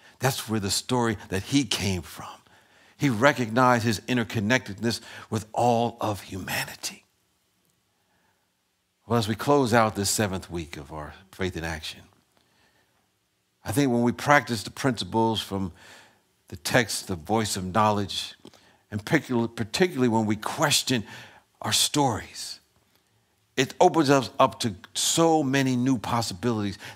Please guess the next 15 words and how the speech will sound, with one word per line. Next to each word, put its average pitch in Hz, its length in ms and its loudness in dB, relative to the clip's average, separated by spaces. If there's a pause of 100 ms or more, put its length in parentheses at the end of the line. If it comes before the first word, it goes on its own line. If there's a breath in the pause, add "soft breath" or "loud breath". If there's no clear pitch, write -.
that 107 160 -2
can 104 120 -2
reflect 107 640 -2
the 104 100 -4
better 104 320 -2
angels 101 480 -6
of 87 120 -8
our 82 120 -6
nature. - 420 -12 (1400 soft breath)
We 147 120 4
can 127 160 2
take - 520 2
that 113 140 2
second 101 560 0
look, - 280 -8